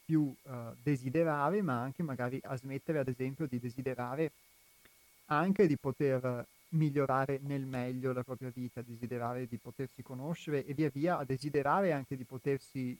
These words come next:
muovere e quindi fare esperienza. Quindi forse in questo giusto dosaggio, come scrive l'autore, eh, può darsi che ci stia proprio quell'armonia di cui si parla.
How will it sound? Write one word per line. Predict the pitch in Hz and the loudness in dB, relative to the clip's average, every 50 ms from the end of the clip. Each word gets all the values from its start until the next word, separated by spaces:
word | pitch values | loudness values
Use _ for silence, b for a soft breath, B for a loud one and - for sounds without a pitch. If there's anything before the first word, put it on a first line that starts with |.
| _ - | _ -6
muovere | 165 156 156 156 143 123 120 123 135 147 156 147 | -2 -2 0 0 0 0 0 -2 -2 -2 -2 -2
e | 131 - | -4 -4
quindi | - 131 127 123 123 110 | -6 -10 -8 -8 -10 -10
fare | - 139 123 120 120 120 - - | -4 -2 -2 -2 -4 -8 -14 -16
esperienza. | 127 - _ - 127 117 120 117 113 113 113 _ - 117 - _ _ _ _ _ _ _ _ _ _ - | -20 -20 _ -8 -8 -8 -8 -14 -18 -20 -20 _ -20 -20 -20 _ _ _ _ _ _ _ _ _ _ -2
Quindi | 190 185 180 165 151 139 - _ _ _ _ - 147 - | 2 2 4 4 2 0 -4 _ _ _ _ -20 -18 -6
forse | - 160 160 151 - - 139 127 120 - _ _ _ - | 0 0 0 0 0 -4 -4 -4 -4 -6 _ _ _ -12
in | - 135 | -10 -10
questo | - - 147 - - 151 | -6 -4 -6 -4 -4 -6
giusto | 135 - 180 170 - - | -2 0 0 0 0 0
dosaggio, | 156 147 151 143 165 160 156 143 127 - 131 123 | 0 0 0 2 2 2 2 0 -2 -4 -8 -6
come | - 143 143 131 | -6 -6 -8 -6
scrive | - - 151 143 - 131 | -4 -4 -4 0 0 0
l'autore, | 131 143 151 - - 143 139 147 165 190 | 0 0 -2 -2 0 2 2 4 4 2
eh, | 156 - _ _ _ _ _ _ _ _ _ _ _ _ _ _ - 131 123 117 117 117 117 117 - - _ | 0 0 _ _ _ _ _ _ _ _ _ _ _ _ _ _ -16 -16 -16 -16 -18 -20 -20 -20 -20 -16 _
può | - 156 156 | 0 0 2
darsi | 139 117 110 117 107 - - 156 139 | 2 2 0 0 -6 -6 -4 -4 -4
che | - 131 117 110 - _ _ _ _ _ _ _ _ _ _ | -4 -6 -8 -8 -12 _ _ _ _ _ _ _ _ _ _
ci | - - 123 | -14 -14 -12
stia | - - 180 185 175 | -4 2 4 4 4
proprio | - - 135 123 - 131 | 4 2 0 0 0 -4
quell'armonia | - - 143 131 127 123 120 127 131 127 127 123 123 | -2 -2 0 0 0 0 0 0 -2 -2 -2 -2 -4
di | 120 120 117 | -4 -6 -8
cui | - 131 120 | -8 -10 -12
si | - - 117 | -10 -10 -10
parla. | - 117 110 110 - 113 117 | -10 -10 -10 -10 -12 -16 -18